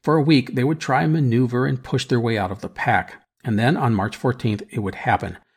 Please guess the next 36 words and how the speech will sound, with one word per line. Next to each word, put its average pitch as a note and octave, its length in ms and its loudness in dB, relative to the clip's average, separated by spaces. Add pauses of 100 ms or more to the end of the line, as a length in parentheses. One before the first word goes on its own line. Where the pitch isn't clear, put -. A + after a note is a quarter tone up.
(340)
Aurora A#2 380 2
found A#2+ 240 2
herself A#2 340 0
clear D3 240 2
of D#3+ 80 0
the D#3 140 2
ice A2+ 240 2
and - 160 -4
in A2+ 80 0
the A2 140 -2
open F#2+ 300 -8
sea. G#2+ 380 0 (480)
She - 160 -4
had G2+ 120 -2
drifted A#2 340 -2
sixteen D#3+ 380 0
hundred D#3 280 2
miles, A2+ 560 0
or - 80 -2
two - 200 -2
thousand A2+ 340 0
five G#2+ 280 0
hundred B2+ 300 -2
seventy-five C#3+ 480 0
kilometers, G#2 640 -2
over G#2 200 -4
three G2 240 -6
hundred G2 280 -6
twelve - 320 -10
days. G2+ 400 -4 (800)
Stenhouse E3 480 2
set F#3 200 -4
sail C#3 240 0
for C#3 140 0
New B2+ 140 4
Zealand. G#2+ 400 0